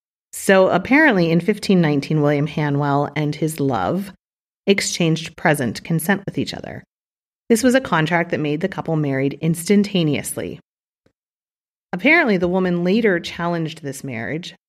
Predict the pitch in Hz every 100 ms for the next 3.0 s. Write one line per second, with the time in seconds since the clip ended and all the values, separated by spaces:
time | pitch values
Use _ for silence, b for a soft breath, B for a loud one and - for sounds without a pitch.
0 | _ 208 202 214 202 190 - 294 208 165
1 | 156 143 139 - - 143 139 135 123 -
2 | 190 277 294 208 156 147 135 123 120 -